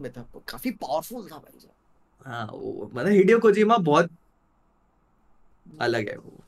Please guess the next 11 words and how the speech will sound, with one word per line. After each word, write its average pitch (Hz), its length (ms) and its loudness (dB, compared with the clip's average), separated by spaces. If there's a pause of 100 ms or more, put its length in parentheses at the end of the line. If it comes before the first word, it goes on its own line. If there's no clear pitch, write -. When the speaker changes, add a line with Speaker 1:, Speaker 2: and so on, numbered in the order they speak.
(460)
Speaker 2:
He 120 120 -8
thinks 160 380 -2
ve-, 110 240 -6
on 120 100 -6
a 123 80 -6
very 113 240 0
different - 300 -10
level। - 220 -16 (960)
Speaker 1:
आगे, 170 320 -2
आगे 175 200 -4
बादल 170 300 -8